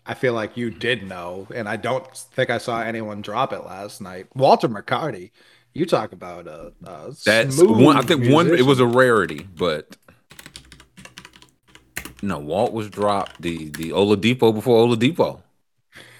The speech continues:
Speaker 2: uh, crooner. Um, yeah, now Mister T. I don't know. Everybody in the world had an album. You used to could just get out. Elvis. So Eddie Murphy, ju-, they would just,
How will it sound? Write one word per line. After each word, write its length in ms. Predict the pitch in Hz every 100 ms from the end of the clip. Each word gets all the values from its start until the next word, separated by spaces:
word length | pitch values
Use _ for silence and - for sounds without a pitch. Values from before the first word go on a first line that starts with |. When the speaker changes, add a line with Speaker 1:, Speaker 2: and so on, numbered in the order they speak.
| -
Speaker 2:
uh, 280 | 95 90 82
crooner. 600 | - 139 165 151 101 151 _ _ _ _ _ _ _ _ _ _ _ _ - 95 -
Um, 580 | 131 110 107 101 104 101 _ _ _ _ _ _ _ _ _ _ _ _ _ _ - _
yeah, 160 | - 110
now 120 | 90
Mister 280 | 85 120 - _
T. 540 | - 127 123 120 110 107 _ _ _ _ _ _ _ _ _ _ _ _ _ _
I 120 | 85
don't 100 | 71
know. 60 | 62 -
Everybody 380 | 107 104 95 87
in 60 | 80
the 60 |
world 260 | 76 76 69
had 120 | 69
an 100 | 60
album. 300 | 58 62 58 - -
You 140 | 85
used 120 | 87
to 100 | 82
could 100 | 73
just 280 | 73 71 - _ _ - 92
get 180 | 82 92
out. 320 | 82 73 -
Elvis. 520 | 98 104 78 69 - _ _ _ _ _ _ _
So 220 | - 90 95
Eddie 220 | 98 98
Murphy, 300 | 95 101 92
ju-, 140 | 80
they 100 | 82
would 100 | 92
just, 240 | 85 80